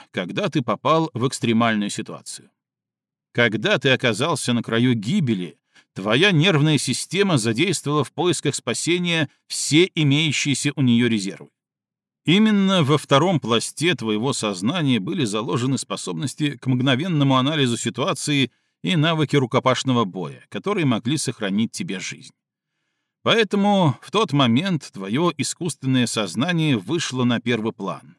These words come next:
взяв на себя управление всеми основными функциями организма. "Это было похоже на шизофрению", — сказал Стинов. Несомненно,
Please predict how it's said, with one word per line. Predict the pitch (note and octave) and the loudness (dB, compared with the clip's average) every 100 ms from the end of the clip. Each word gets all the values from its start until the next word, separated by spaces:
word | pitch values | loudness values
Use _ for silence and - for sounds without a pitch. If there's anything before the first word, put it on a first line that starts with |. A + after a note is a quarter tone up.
| _ | _
взяв | F2+ G2+ - - | -8 -2 -2 -2
на | A#2+ | -6
себя | G#2 F2+ C3 E3+ - _ | -6 0 2 2 -4 _
управление | C3+ A#2+ A2+ G2 D#3+ C3 A#2+ | -6 0 -2 0 0 2 2
всеми | - - D3 F3 F3 | -2 -2 0 2 0
основными | - - G#2+ F2+ D#3 C#3+ | -4 -6 -6 -4 -2 0
функциями | A#2+ B2+ B2 - A#2+ G#2+ A2 | -2 -2 -4 -2 -2 0 -2
организма. | A#2 G2 F2+ D2+ D2 - _ _ _ _ _ _ _ _ _ _ _ _ _ _ C#3+ | -2 -6 -8 -10 -14 -20 _ _ _ _ _ _ _ _ _ _ _ _ _ _ -2
"Это | C#3 C#3+ | 2 2
было | C#3 E3 | 4 2
похоже | D3 B2 - D#3+ C#3+ D3 C3+ - _ _ _ | 2 -2 0 0 2 2 0 -4 _ _ _
на | B2+ D3+ | 2 4
шизофрению", — | D#3 C3 D3+ D#3 G3 E3 G#2 D#2+ D2 _ _ _ | 4 2 2 2 4 4 4 0 -10 _ _ _
сказал | - A2 F#2+ E2 | -6 -6 -4 -8
Стинов. | - - - _ _ _ _ _ _ _ _ _ _ | -12 -16 -20 _ _ _ _ _ _ _ _ _ _
Несомненно, | - F#3+ - G#3 G#3 G#3+ G#3 G#2+ D#3+ C3 | -2 0 2 4 6 6 4 0 -6 -14